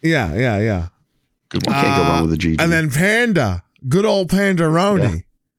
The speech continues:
Speaker 3: Yeah. Pandaroni.
Speaker 1: became, uh, became, uh, Hunter. Hunter happens. You know, and
Speaker 2: I like
Speaker 1: Hunter
Speaker 2: that
Speaker 1: is,
Speaker 2: too. I
Speaker 1: is,
Speaker 2: think
Speaker 1: is
Speaker 2: Hunter
Speaker 1: a-,
Speaker 2: Happens is
Speaker 1: is
Speaker 2: great.
Speaker 1: his real, his real
Speaker 3: Yeah.
Speaker 1: name. You know,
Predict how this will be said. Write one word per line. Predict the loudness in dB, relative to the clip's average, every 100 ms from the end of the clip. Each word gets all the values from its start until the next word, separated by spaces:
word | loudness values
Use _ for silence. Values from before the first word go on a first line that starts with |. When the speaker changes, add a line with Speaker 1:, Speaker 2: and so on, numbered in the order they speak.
| _ _ _ _ _ -2
Speaker 3:
Yeah. | 0
Pandaroni. | 2 2 2 2
Speaker 1:
became, | 0 0 0
uh, | 0 0 0 -2 -4 -6 _ _ _ _ _
became, | -8 -4 -2 -2 -2
uh, | -2 -4 -4
Hunter. | -2 -2 -2 -6 -2
Hunter | -4 0 0
happens. | 0 -2 -4 -6 -12 -20 _ _ _ _ _ _ -6
You | -4
know, | -2 -4 -2
and | 0
Speaker 2:
I | 2
like | 2
Speaker 1:
Hunter | 2
Speaker 2:
that | 0
Speaker 1:
is, | 0
Speaker 2:
too. | 0
I | 0
Speaker 1:
is, | 0
Speaker 2:
think | -2
Speaker 1:
is | 0
Speaker 2:
Hunter | 2 2
Speaker 1:
a-, |
Speaker 2:
Happens | 0 0 -2 0
is |
Speaker 1:
is | -2
Speaker 2:
great. | 0 0 0
Speaker 1:
his | 0
real, | -2 -2 -2
his | -2 0
real | 0
Speaker 3:
Yeah. | 0
Speaker 1:
name. | 0 -2 -4 -8 -6
You | -4
know, | -4